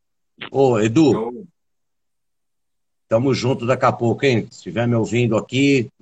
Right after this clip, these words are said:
Speaker 1: logo mais tamo junto aqui, meu. Tudo de bom, axé pra você, Edu Cosenza.
Speaker 2: Isso.
Speaker 1: Deixa eu até lembrar,
Speaker 2: Cosenza.
Speaker 1: também fala assim, olha,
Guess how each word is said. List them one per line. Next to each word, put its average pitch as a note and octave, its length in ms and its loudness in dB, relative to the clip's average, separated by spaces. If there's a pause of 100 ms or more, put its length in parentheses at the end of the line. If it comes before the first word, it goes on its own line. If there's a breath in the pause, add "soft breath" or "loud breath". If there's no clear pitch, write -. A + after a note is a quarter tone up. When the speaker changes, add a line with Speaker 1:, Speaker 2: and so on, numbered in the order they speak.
(160)
Speaker 1:
logo A2+ 340 -2
mais A#2 220 -2
tamo B2 220 0
junto A2 320 -2
aqui, G2+ 260 -2
meu. F#2 320 -4
Tudo A2+ 200 -6
de A2 140 -4
bom, A2 320 -2
axé A#2 300 -2
pra A2+ 140 -4
você, G2 520 -4 (880)
Edu D#2+ 220 -8
Cosenza. E2 600 -8
Speaker 2:
Isso. - 40 -20 (1000)
Speaker 1:
Deixa B2+ 200 -2
eu D3 40 -2
até F#3 120 4
lembrar, D#3 220 4
Speaker 2:
Cosenza. D#3 140 2
Speaker 1:
também D#3+ 140 0
fala D#3 180 2
assim, G#2 280 -4
olha, E2+ 200 -6